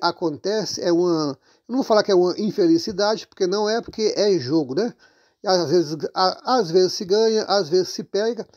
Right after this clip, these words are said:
se perde, mas eu tô dando aí a satisfação, gente. E, e também co-, é, convidando, convidando a todos vocês aí pro dia passado agora, né? Passado, se não me engano,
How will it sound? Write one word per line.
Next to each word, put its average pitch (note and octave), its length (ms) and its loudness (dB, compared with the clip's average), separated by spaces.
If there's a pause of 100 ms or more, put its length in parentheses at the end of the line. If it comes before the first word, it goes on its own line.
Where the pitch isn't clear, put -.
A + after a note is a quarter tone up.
(140)
se - 240 -10
perde, G#3+ 480 0 (240)
mas G3+ 100 0
eu G3+ 40 2
tô G#3 140 2
dando G3+ 180 2
aí G3+ 300 2
a F#3 120 -2
satisfação, F3+ 840 -4
gente. A#2+ 180 -12 (360)
E, G#3 60 -8
e A3+ 300 2 (540)
também G#3 420 0
co-, - 160 -14 (120)
é, F#3 240 2
convidando, G3 640 0 (420)
convidando G3 400 0
a F#3 60 2
todos G#3+ 260 0
vocês F3+ 420 0
aí F3 300 0
pro F#3+ 220 -6
dia D3+ 360 0 (280)
passado E3+ 560 -4
agora, D3+ 320 -2
né? G3 160 -4 (400)
Passado, F#3 380 -2
se G3 100 -6
não G#3 120 2
me G#3+ 100 0
engano, F#3 300 2